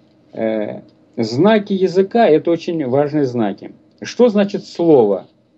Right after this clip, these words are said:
речь, письменное или устное? Слово нас связывает с Богом. Слово нас связывает с предками.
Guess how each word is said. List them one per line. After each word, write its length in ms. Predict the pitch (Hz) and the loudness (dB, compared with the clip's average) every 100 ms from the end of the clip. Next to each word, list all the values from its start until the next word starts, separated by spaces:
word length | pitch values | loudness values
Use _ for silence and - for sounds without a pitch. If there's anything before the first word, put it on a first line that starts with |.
| _ | _
речь, 600 | 120 135 160 113 - - _ _ _ - | -4 0 2 0 -4 -20 _ _ _ -8
письменное 840 | 180 139 147 135 120 117 104 98 - _ _ _ _ _ _ _ - - - | -8 -6 -4 -2 0 0 -2 -4 -10 _ _ _ _ _ _ _ -20 -12 0
или 220 | 156 165 | 4 6
устное? 600 | 156 147 - 113 104 98 _ _ _ _ _ _ _ _ - 113 | 6 4 0 -6 -6 -8 _ _ _ _ _ _ _ _ -14 -14
Слово 720 | - 139 156 185 196 208 202 | -4 2 6 6 4 2 -2
нас 580 | 127 127 139 160 180 - _ | -6 -2 0 0 -4 -10 _
связывает 680 | - 127 123 143 135 147 131 | -12 -2 2 2 2 -2 -2
с 60 | 101 | -2
Богом. 500 | 104 98 98 98 - _ _ _ - | -2 0 -4 -12 -16 _ _ _ -20
Слово 580 | - 135 139 170 196 | -10 0 2 4 2
нас 240 | 175 139 - | 0 -4 -4
связывает 480 | 123 135 139 147 139 | 2 2 2 -2 -4
с 100 | - | -8
предками. 640 | 120 113 101 101 98 | -4 -4 -4 -10 -12